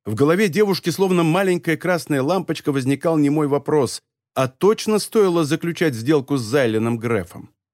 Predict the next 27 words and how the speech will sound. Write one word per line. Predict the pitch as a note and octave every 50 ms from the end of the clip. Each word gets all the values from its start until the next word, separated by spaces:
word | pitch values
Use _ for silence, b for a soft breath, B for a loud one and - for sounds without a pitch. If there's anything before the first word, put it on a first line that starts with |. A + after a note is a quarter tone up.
| _ _ _ _ _ _ _ _ _ _
Отмахиваться | - A2 - - C#3+ G3 A3 - - G3 F3+ E3+ - - F3+
от | D#3+ D#3 G3
этих | F3+ - E3 -
опасений | C#3+ C#3 - C#3 B2+ - G3 G3 F#3 F3
становилось | D#3+ - - C#3+ C#3 C#3+ D#3+ F3 E3 D3+ B2+
всё | - D3+ D3
труднее | - - C3 B2 G2+ A#2+ D#3 F3+ E3+ E3
и | - -
труднее, | C3+ - C3+ C#3 B2+ A2 A#2 B2 B2 A2 G2+ F#2+ F2+ E2+ - _ _ _ _
а | -
ведь | B2 C#3 B2+ -
с | C3
момента | C3 C3+ C3+ D3+ D#3+ D3+ - B2+
заключения | G#2+ B2+ B2+ B2+ B2+ A#2+ C#3 A#2 A2+ G#2+ G2+
сделки | E2+ E2+ A2+ E3 F3 D3+ - E3 D#3 B2+ - _ _ _ -
не | B2 D3 D3+
прошло | - D#3 C#3 A#2+ - - D3 D#3
и | D3 - - C3+
дня. | A2+ G#2+ G#2+ G#2 G2 F#2 E2+ - - _ _ _ _ _ _ _ _ _ _ _ _ _ _ _ _ _
«Скорее | - - - - - D3 D#3 D#3+ F#3 G3+ G3 F#3+
всего, | D3 - - - F3+ E3+ G3+ G#3+
его | G3+ F#3 F3 D#3+ F3 F3
убили, | F3 D#3+ C#3+ D#3 G#3 F#3+ F3+ D3+
чтобы | - - E3+ D3+ D3 C#3
подставить | - C#3+ C3+ - - - F3+ F3 D#3 C#3 B2 -
мою | C3+ D3 C#3+ D3 C#3+
семью. | - - - C3 C3 A#2+ G#2+ G2 F2 D#2 D2+